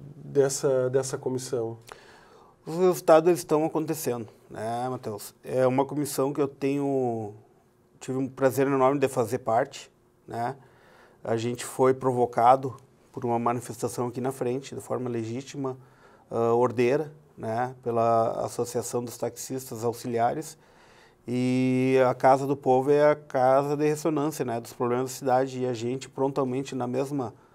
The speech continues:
Speaker 2: ah, ato ali, eu cheguei a cochichar com a vereadora Lucia, "Olha, comissão especial, vamos meter." E aí ela já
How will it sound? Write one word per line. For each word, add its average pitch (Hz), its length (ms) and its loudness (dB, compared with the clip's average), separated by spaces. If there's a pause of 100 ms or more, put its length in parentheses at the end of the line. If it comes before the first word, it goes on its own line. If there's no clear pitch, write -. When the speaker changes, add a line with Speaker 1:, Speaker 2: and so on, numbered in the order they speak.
(520)
Speaker 2:
ah, 117 800 4
ato 131 160 4
ali, 123 220 0
eu 139 140 4
cheguei 131 240 -4
a 127 40 -2
cochichar 131 500 -2
com 147 100 -4
a - 20 -2
vereadora 123 520 2
Lucia, 123 320 -4
"Olha, 131 340 0 (260)
comissão 127 400 -6
especial, 127 440 -6
vamos 117 160 -6
meter." 123 360 -6 (600)
E 117 140 -4
aí 117 200 2
ela 123 160 2
já 127 260 4